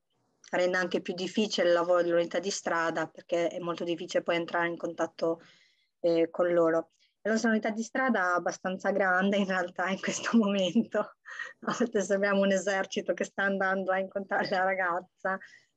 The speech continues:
Ehm, oltre a me c'è, abbiamo un frate che viene in strada con noi, una suora, ehm, due o tre giovani scout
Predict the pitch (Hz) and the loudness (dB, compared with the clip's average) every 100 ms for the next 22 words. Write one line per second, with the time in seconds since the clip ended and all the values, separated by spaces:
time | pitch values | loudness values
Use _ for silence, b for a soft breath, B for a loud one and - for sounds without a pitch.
0 | _ - 175 170 170 170 - _ _ _ | _ 0 2 2 0 -4 -8 _ _ _
1 | _ - - 190 185 190 185 190 196 190 | _ -20 -8 -6 -2 0 0 0 0 -2
2 | - 170 165 180 175 175 170 165 - 170 | 0 0 2 0 -2 -2 -4 -6 -4 -2
3 | 180 185 226 208 175 175 180 175 175 - | -2 -2 -4 -2 -2 -2 -4 -4 -4 -4
4 | 170 180 185 196 202 175 165 - 190 180 | -6 -2 0 0 0 0 -2 -4 2 2
5 | 185 190 190 190 B B B B - 175 | 4 2 0 -2 B B B B -2 2
6 | 165 170 170 170 170 175 180 180 175 185 | 2 0 -2 -4 -6 -4 0 0 0 -2
7 | 175 175 175 175 - - 190 185 190 190 | 2 2 2 -2 -10 -6 -2 0 2 2
8 | 190 | 0